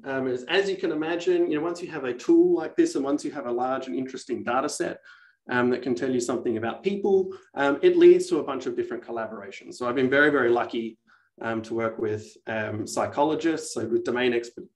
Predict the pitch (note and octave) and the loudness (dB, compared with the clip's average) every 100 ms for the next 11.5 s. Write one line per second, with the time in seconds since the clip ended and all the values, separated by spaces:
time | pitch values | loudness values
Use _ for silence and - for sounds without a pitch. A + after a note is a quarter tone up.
0 | _ A#2+ G#2+ A2 A2 B2 B2 - A#2+ A#2 | _ -10 -8 -8 -4 -2 -2 0 0 0
1 | A2+ A2 B2 D3 D3+ A#2+ B2+ C3 B2 A2 | -2 -4 0 0 0 0 -4 -4 -10 -12
2 | A2 A#2 B2+ B2+ - _ _ _ _ A2+ | -10 -6 -6 -8 -12 _ _ _ _ -4
3 | A2 A2+ A2 A#2 G#2+ - B2+ B2+ B2 B2 | -4 -2 -4 -4 -6 -2 0 2 4 4
4 | A#2+ A#2 - - A2 A2 A#2 A#2 A2 G#2+ | 2 0 -8 -6 -2 -2 -2 -4 -6 -8
5 | - - A2+ G#2+ G#2+ A2 - _ A2+ - | -12 -12 -10 -10 -10 -12 -14 _ -10 -4
6 | B2 - - A2 G#2 G#2+ - - G#2+ - | -4 -4 -8 -8 -8 -10 -10 -10 -10 -8
7 | E3 E3 F3 - E3+ E3+ E3 - _ _ | -2 0 0 0 -2 0 -2 -6 _ _
8 | _ _ C#3 C#3 - C#3+ C#3+ C#3+ D3 D3 | _ _ -2 -2 0 -2 0 -2 -4 -2
9 | D3 C#3 C#3 C3 F3+ F3 C#3 D3+ D3 - | -2 -2 -4 -4 2 4 4 -2 -4 -8
10 | C3 C3 B2+ B2+ - A#2+ A2+ - C#3 A#2+ | -10 -6 -4 -6 -6 -10 -10 -8 -6 -6
11 | C3 - B2+ A#2 | -8 -2 0 0